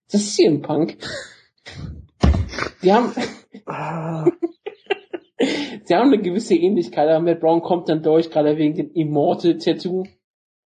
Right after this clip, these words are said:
Speaker 1: was du sehr schön nachgemalt hast und auch die schöne Brustbehaarung.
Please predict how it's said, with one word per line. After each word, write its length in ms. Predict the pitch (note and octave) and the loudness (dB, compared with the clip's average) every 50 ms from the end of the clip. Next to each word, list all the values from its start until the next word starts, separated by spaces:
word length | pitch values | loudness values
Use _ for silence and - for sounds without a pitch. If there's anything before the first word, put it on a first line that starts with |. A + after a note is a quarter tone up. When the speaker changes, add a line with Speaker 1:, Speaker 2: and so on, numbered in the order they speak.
| _ _ _ | _ _ _
Speaker 1:
was 160 | - E3+ - - | -8 -8 -6 -4
du 60 | E3+ | -6
sehr 220 | D#3+ D#3 E3 F3+ G3 | 0 2 2 2 2
schön 240 | - - F#3+ E3 | 2 2 2 4
nachgemalt 600 | E3 E3 D#3+ - - D#3 C#3 C#3+ C#3+ C#3+ C#3+ - | 4 2 0 -2 -4 -2 -2 -2 -2 -4 -6 -4
hast 220 | - D#3 E3 E3 - | -6 -6 -6 -4 -6
und 100 | C#3+ D3+ | -4 -4
auch 180 | D3+ D#3 - _ | -4 -4 -6 _
die 160 | D#3+ D#3 D3+ | -4 -4 -4
schöne 240 | D3 - E3 D#3 D3+ | -2 -2 -2 -2 -2
Brustbehaarung. 880 | D#3+ E3 F3 G3 - - E3+ D#3+ E3 D#3+ D#3 D#3 E3 D#3+ D#3+ D#3+ D#3+ | -2 -4 -4 -4 -2 0 2 2 2 2 0 0 -2 -4 -4 -6 -10